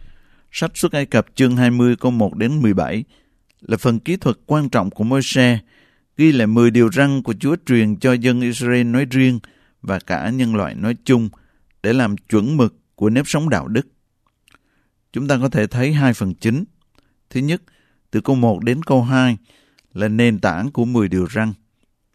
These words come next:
Và thứ nhì, từ câu ba đến câu mười bảy là nội dung mười điều răn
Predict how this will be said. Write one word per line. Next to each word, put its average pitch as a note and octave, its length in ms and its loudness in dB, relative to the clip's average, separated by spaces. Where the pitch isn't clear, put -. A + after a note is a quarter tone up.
Và F#2+ 120 -6
thứ A#2+ 140 -4
nhì, A2+ 320 0
từ F#2+ 140 -4
câu A2+ 160 -4
ba A#2+ 260 2
đến A#2+ 160 -2
câu C#3 140 0
mười A2 200 2
bảy E2+ 320 -6
là G2 140 -4
nội G2 280 0
dung B2+ 360 -2
mười A#2 200 4
điều G#2+ 220 2
răn C3 380 0